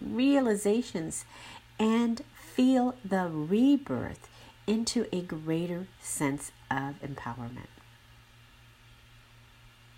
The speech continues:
April seventeenth, a double eight day. This is a huge, powerful day of abundance. Theme is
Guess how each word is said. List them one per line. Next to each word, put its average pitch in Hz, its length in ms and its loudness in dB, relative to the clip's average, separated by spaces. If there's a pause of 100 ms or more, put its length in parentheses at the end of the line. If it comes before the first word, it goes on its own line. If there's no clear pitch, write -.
(260)
April 240 500 4
seventeenth, 175 1000 -2 (440)
a 160 200 2 (240)
double 175 520 2 (200)
eight 151 340 0 (240)
day. 139 460 -2 (500)
This 202 340 6
is 180 360 -2
a 170 180 2
huge, 254 1160 2 (260)
powerful 240 880 2 (440)
day 180 520 0
of 147 140 -6
abundance. 160 1120 -2 (800)
Theme 208 400 6
is 175 380 0